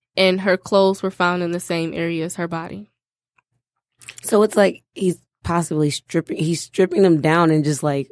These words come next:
Speaker 2: leaving the clothes right next to him.
Speaker 1: Yeah.
Speaker 2: That's an asshole thing to do. It's a, <laughs> it's a, I mean,
Speaker 1: Yeah.
Speaker 2: it's messed up what you're doing all around, though, but, like, you're leaving them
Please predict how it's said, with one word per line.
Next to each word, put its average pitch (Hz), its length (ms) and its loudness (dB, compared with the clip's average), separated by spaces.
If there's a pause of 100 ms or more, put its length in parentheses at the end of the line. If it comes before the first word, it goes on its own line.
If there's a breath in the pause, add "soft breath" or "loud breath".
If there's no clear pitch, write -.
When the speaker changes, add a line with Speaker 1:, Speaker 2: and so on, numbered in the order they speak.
(160)
Speaker 2:
leaving 156 320 4
the 151 80 2
clothes 151 360 2
right 143 200 2
next 143 260 -4
to 143 120 -2
him. 139 100 0
Speaker 1:
Yeah. 156 160 0
Speaker 2:
That's - 640 -20 (120)
an 156 120 -8
asshole 151 240 -8
thing 143 180 -10
to 135 80 -8
do. 160 220 -8 (720 loud breath)
It's - 140 -10
a, 160 100 -4 (100)
<laughs> - 120 -20
it's 208 320 2
a, 185 120 -6 (1400 soft breath)
I - 40 -4
mean, 220 340 6
Speaker 1:
Yeah. 180 140 -2 (120)
Speaker 2:
it's 202 240 0
messed 226 280 4
up 208 160 2
what 185 120 6
you're 185 100 4
doing 180 220 4
all 170 160 0
around, 175 440 2
though, 160 180 2
but, 156 160 -2
like, 151 180 0
you're 156 140 -2
leaving 165 320 2
them 147 440 -2